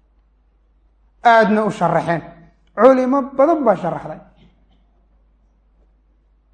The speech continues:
Sharaxa fara badan ay culimadu sharaxeen waxa ay ku tusinaysaa Imaamu Nawowina, yacni, eh, miisada kutubti-, kutub badan oo kutubtiisa ka mid ah waxay noqotay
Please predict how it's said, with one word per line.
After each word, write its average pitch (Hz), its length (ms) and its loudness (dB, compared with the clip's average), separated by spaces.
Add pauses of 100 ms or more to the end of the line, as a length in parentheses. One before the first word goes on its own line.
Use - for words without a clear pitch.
(1300)
Sharaxa 240 720 2
fara 240 280 4
badan 220 300 0
ay 220 160 -2
culimadu 214 340 -2
sharaxeen 190 600 0 (1300)
waxa 190 240 4
ay 214 220 4
ku 214 100 -2
tusinaysaa 196 920 0
Imaamu 220 300 0
Nawowina, 214 500 2 (760)
yacni, 185 380 0 (1000)
eh, 185 320 2
miisada 226 520 2
kutubti-, 240 600 -2
kutub 233 280 -2
badan 233 240 4
oo 226 60 2
kutubtiisa 214 480 -6
ka 202 100 -2
mid 220 160 0
ah 214 120 6
waxay 208 260 2
noqotay 190 440 -4